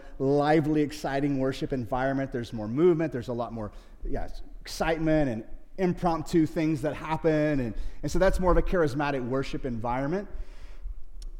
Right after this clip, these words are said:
Um, you may have grown up in a worship environment that was more reverent. Like, it was, it was about reverence. There was a lot of bowing, maybe even some kneeling and, like, really, like, like, physically expressing your worship through, like,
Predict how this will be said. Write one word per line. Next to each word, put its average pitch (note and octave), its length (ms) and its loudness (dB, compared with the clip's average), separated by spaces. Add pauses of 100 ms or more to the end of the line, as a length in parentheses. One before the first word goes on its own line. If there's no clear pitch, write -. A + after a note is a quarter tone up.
(120)
Um, D3 260 2
you E3 140 2
may G3 100 4
have E3 160 6
grown E3+ 240 4
up F#3+ 220 2
in E3+ 120 0
a D3 140 2
worship E3 320 0
environment E3 460 0
that F3 100 0
was D#3 100 -2
more D#3 200 0
reverent. C#3 560 -6 (1600)
Like, B2 160 -6
it C3+ 40 0
was, C3 220 -4
it - 100 -8
was C#3+ 160 -2
about C3 300 -2
reverence. C3 460 0
There C3 60 -6
was A#2+ 100 -6
a C3 40 -2
lot B2+ 160 -2
of B2 160 -4
bowing, C3+ 400 0
maybe B2+ 220 0
even D3+ 140 0
some A#2+ 280 -4
kneeling C3+ 520 0
and, G#2 100 -6
like, G2 160 -8
really, D3+ 480 2
like, B2 240 0 (880)
like, A2+ 120 -10 (320)
physically D#3+ 560 4
expressing D#3 560 -4
your C3 100 0
worship B2 580 0
through, C3 140 -2
like, A#2 200 -4